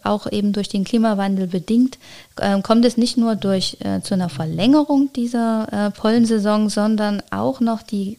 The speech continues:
äh, dazu, dass die Pflanzen in Stress geraten. Das heißt, ähm,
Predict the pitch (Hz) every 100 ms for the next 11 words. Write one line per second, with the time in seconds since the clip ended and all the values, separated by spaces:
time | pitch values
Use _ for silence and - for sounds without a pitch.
0 | - - 202 202 190 190 254 - 208 202
1 | - 202 196 - - - - - _ -
2 | 202 220 302 - 240 - 214 196 - -
3 | 269 - - 170 156 156 160 185 175 135
4 | - 208 226 - - 202 196 202